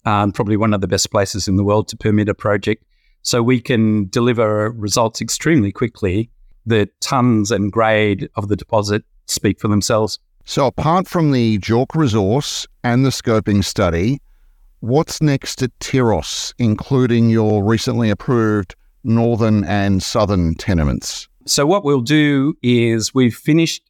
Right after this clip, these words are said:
Speaker 1: the drilling program for this JORC resource. Um, what we'll do is a little bit more infill drilling on the area that's been pattern drilled, um, to lift more into a measured and indicated category.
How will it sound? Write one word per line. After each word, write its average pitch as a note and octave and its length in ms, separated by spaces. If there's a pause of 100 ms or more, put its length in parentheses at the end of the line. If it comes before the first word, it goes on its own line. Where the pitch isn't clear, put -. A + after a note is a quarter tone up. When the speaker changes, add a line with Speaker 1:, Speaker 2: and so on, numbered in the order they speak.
Speaker 1:
the A#2 100
drilling A#2 340
program A2 680
for - 220
this G2+ 220
JORC A2 320
resource. G#2 560 (680)
Um, A2+ 520
what C3 220
we'll A#2+ 140
do A#2 260
is - 260 (100)
a A2 100
little B2+ 180
bit C#3+ 140
more A#2 480
infill A#2 360
drilling G#2+ 520 (100)
on G2+ 460
the G#2+ 180
area A2 220
that's G2+ 220
been G#2 260
pattern - 340
drilled, G#2+ 340 (720)
um, G#2+ 560
to A2 680
lift - 360 (540)
more A#2 320
into G#2 300
a G2+ 40 (180)
measured G#2 280
and G2+ 160
indicated G#2 500 (260)
category. A#2 540